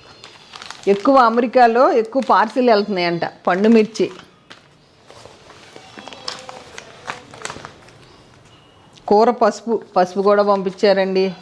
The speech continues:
ఒక ఆడబొడుసుని అనుకుని పంపించారు నాకు ఇన్ని. అల్లం, అమ్మా, నాకు నవ్వు వస్తుందండి. అల్లం,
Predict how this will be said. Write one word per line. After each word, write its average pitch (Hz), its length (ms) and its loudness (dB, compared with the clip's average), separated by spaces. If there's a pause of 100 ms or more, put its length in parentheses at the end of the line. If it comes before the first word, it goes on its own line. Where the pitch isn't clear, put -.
(920)
ఒక 170 140 -4
ఆడబొడుసుని 196 600 2
అనుకుని 190 360 0
పంపించారు 185 540 0
నాకు 180 300 0
ఇన్ని. 180 400 0 (1500)
అల్లం, 190 300 2 (560)
అమ్మా, 175 440 0 (400)
నాకు 180 180 0
నవ్వు 180 240 2
వస్తుందండి. 202 760 0 (680)
అల్లం, 190 340 2